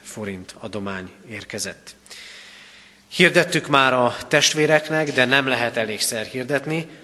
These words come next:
hogy november tizenkilencedikén mához három hétre lesz az egyházközségi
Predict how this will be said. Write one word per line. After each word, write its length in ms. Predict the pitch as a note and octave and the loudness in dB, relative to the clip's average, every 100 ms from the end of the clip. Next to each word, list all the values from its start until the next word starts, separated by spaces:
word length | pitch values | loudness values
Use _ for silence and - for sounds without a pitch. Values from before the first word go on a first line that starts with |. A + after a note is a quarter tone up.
| - - | -20 -20
hogy 280 | - A#2+ A#2 | -8 -4 -2
november 640 | B2+ F3 E3 D3 D3 C#3+ C3 | 0 0 2 0 0 -2 -2
tizenkilencedikén 1200 | D3+ C#3 B2+ - A#2+ A2+ - G#2+ G2+ - G2 F#2 _ _ _ _ | -4 -4 -6 -6 -6 -6 -6 -8 -10 -14 -16 -16 _ _ _ _
mához 640 | A#2+ C3+ D3 C#3 C#3+ - - | -2 2 2 2 -4 -4 -4
három 400 | C3+ C3 B2 A#2 - | -2 -2 -2 -8 -12
hétre 340 | B2 A2+ - | -14 -12 -10
lesz 360 | G#2+ G#2 - - - - _ _ | -8 -6 -8 -10 -14 -20 _ _
az 160 | A#2+ - | -6 -2
egyházközségi 1300 | D3 - D3 C3+ - C3+ - - B2 A2 A#2 A2 | -2 2 2 2 0 -2 0 0 -2 -4 -8 -8